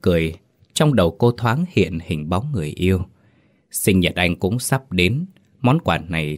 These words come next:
chắc chắn sẽ hợp. Không nghĩ ngợi thêm, Thanh bước vào mua chiếc áo đó. Tấm vải mềm được gấp gọn trong túi giấy. Cô ôm nó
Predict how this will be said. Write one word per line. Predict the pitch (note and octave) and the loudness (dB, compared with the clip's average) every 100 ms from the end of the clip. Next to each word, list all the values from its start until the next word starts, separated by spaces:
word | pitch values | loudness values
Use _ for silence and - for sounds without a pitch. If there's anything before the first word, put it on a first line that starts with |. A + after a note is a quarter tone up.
| - | -8
chắc | - D3+ | -8 -6
chắn | - A#2+ | -6 -6
sẽ | - A#2 | -6 -8
hợp. | B2 F2+ - _ _ _ _ _ _ _ _ _ _ _ _ _ _ | -6 -8 -8 _ _ _ _ _ _ _ _ _ _ _ _ _ _
Không | - A2+ G2+ G2 F#2+ - | -2 2 4 4 2 2
nghĩ | G#2 G2 | 2 4
ngợi | C3 G2 D2+ | 4 2 0
thêm, | - G2 F#2+ F#2 _ _ _ _ - | -2 0 0 -2 _ _ _ _ -2
Thanh | B2+ B2+ | 0 2
bước | E3+ F#3+ | 0 0
vào | F#2+ D#2 D2+ D2 - _ - | -2 -2 -4 -10 -16 _ 0
mua | F#2 E2+ F2 | 2 2 0
chiếc | - C3 | -2 -4
áo | - F#2+ | -2 -4
đó. | F#2+ F#2+ B2 D3 _ _ _ _ _ _ _ _ - | -2 -2 -2 -8 _ _ _ _ _ _ _ _ -2
Tấm | A#2+ D#3+ | 0 2
vải | F2 | 0
mềm | E2 E2+ E2 | 0 -2 -2
được | D#2+ - | -4 -4
gấp | F3 - | -6 -2
gọn | F#2 D#2+ F2 | -2 -2 -8
trong | - G#2+ | -6 -6
túi | - A#2 C3 | -4 -4 -4
giấy. | - A2+ F3 F#3+ _ _ _ _ - | -2 -2 -4 -10 _ _ _ _ 0
Cô | F#2 F2+ | 4 6
ôm | E2 E2 | 4 2
nó | F2+ | 0